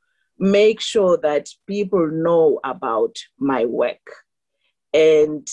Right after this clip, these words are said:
uh, also know that I am able to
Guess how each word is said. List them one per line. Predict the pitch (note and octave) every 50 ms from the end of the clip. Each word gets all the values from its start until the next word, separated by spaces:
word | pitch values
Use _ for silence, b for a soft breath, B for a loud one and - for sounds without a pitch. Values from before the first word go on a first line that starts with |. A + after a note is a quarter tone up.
| - - -
uh, | C3 C#3 C#3 A2+ - - B2 - -
also | E3+ F3 E3+ - - F#3 F3 E3+ - -
know | E3+ F3 E3+ F3 F3 F3 E3 D#3 C#3+
that | B2 C#3+ C#3 C#3 C#3+ C#3 - - -
I | C3 C#3+ D3
am | D3 C#3+ C#3+ C3+ B2+ -
able | D#3+ F3+ E3+ F3 D#3 C3+ - -
to | - C#3+ -